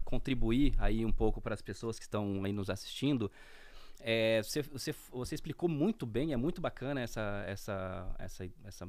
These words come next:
eu vou chamar até de ideologia quanta, tá? Do jeito que vo-, do jeito que vocês trabalham, como vocês veem o mercado, como vocês processam tudo, né?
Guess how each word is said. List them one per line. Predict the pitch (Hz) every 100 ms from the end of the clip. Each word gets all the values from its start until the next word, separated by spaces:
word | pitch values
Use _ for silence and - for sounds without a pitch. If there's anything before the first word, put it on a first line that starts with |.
| 95
eu | 98
vou | 127
chamar | 117 - 151
até | 147 180
de | 165
ideologia | 160 170 170 113 135 -
quanta, | 117 98 95
tá? | - 165 - - -
Do | 110
jeito | 104 127
que | 131
vo-, | 127
do | 117 113
jeito | 110 151
que |
vocês | 131 131 -
trabalham, | 104 120 131
como | 120
vocês | 110 107
veem | 110 120
o |
mercado, | 101 - 123 120
como | 113 113
vocês | 110 113
processam | - 104 - 110 123
tudo, | 104 101 98 87
né? | 110